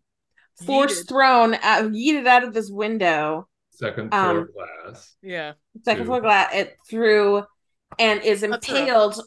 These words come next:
Speaker 1: on this Art Deco piece of shit razor looking thing.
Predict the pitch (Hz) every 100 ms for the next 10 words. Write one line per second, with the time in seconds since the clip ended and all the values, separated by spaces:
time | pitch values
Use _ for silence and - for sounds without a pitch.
0 | - 202 202 196 180 196 196 - - 196
1 | - 214 190 190 185 180 175 196 190 175
2 | 196 175 175 _ _ _ 175 170 190 196
3 | 180 160 151 151 143 135 95 135